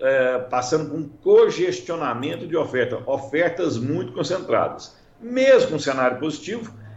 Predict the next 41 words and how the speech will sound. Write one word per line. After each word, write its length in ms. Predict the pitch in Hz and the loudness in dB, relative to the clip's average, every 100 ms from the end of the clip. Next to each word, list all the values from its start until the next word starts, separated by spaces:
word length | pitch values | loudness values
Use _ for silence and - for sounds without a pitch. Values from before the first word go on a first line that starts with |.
| - | -4
essa 340 | - 180 156 139 | 2 4 4 2
oferta 380 | 117 117 117 127 | 2 2 0 -2
concentrada 760 | 135 - 165 143 151 156 - - _ _ | -8 -8 -8 -4 -2 -2 -6 -12 _ _
pode 320 | - 139 151 - | 4 6 6 2
pressionar 360 | 143 147 127 | -4 -4 -4
as 80 | 131 | -6
cotações 420 | 143 131 - 135 | -8 -8 -8 -8
pra 180 | - 151 | -4 0
baixo. 400 | 107 82 76 - - _ _ | 0 0 -2 -12 -20 _ _
Então 140 | 165 | 0
ele 100 | 180 | 0
tem 140 | - 170 | 0 -2
que 40 | |
tomar 260 | 170 160 147 | 0 0 0
cuidado 320 | 143 135 127 | 4 4 4
muito 280 | 143 202 185 | 0 -4 -4
com 60 | |
o 40 | 156 | -2
seu 220 | 160 151 | 0 0
fluxo 360 | - 214 - | -2 -8 -10
de 60 | 196 | -2
caixa 420 | 147 147 - 147 - - - - - - | 2 2 0 -8 -14 -20 -20 -20 -20 -14
e 160 | 175 - 196 | -14 -12 -8
espaço 1000 | - - - - 165 185 - - 190 | -6 -6 -6 0 2 2 -2 -8 -8
pra 100 | - | -4
receber 540 | 139 175 - 170 - 143 | 0 0 -2 -4 0 0
a 80 | 147 | 0
nova 220 | 156 160 | -2 -4
safra. 460 | - 95 - - - _ _ | -2 -4 -4 -10 -20 _ _
Se 180 | - 202 | 0 2
ele 80 | 220 | 2
tiver 320 | - 143 143 | 0 0 0
confortável, 720 | 143 151 123 - 185 170 156 | -2 -2 -2 -2 -2 -2 -2
ele 80 | 147 | -4
tem 120 | 160 | -4
mais 560 | 160 170 147 - - _ _ | 0 0 0 -4 -18 _ _
tempo 420 | 180 196 214 - 160 | 4 4 2 -2 -4
pra 140 | 143 | -6
tomar 260 | 139 135 135 | -4 -4 -4
suas 160 | 139 | -4
decisões. 720 | 131 139 110 104 - - - | -4 -4 -4 -6 -6 -10 -18